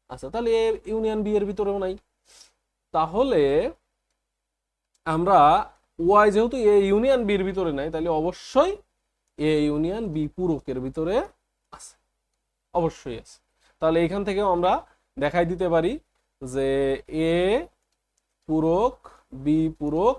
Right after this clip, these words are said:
subset of এ ইউনিয়ন বি।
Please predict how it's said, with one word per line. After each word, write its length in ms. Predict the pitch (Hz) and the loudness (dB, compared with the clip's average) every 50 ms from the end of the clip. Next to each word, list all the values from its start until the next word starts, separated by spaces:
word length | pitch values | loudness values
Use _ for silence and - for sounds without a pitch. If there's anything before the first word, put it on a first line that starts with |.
| - - - | -4 -14 -12
subset 640 | - - 143 135 - - - - - 160 160 156 170 165 175 247 | -6 -2 -2 -2 -2 -4 -10 -8 -6 -6 -4 -2 0 2 4 4
of 140 | 262 311 339 - _ _ _ _ _ _ _ _ _ _ - | 4 2 0 -6 _ _ _ _ _ _ _ _ _ _ -8
এ 180 | 139 139 143 143 135 135 135 131 131 | -4 -2 0 0 0 0 -2 -2 -4
ইউনিয়ন 520 | 131 127 131 131 135 143 160 185 226 247 240 196 | -4 -6 -6 -6 -6 -4 -4 -4 -6 -6 -8 -8
বি। 140 | 139 120 | -10 -10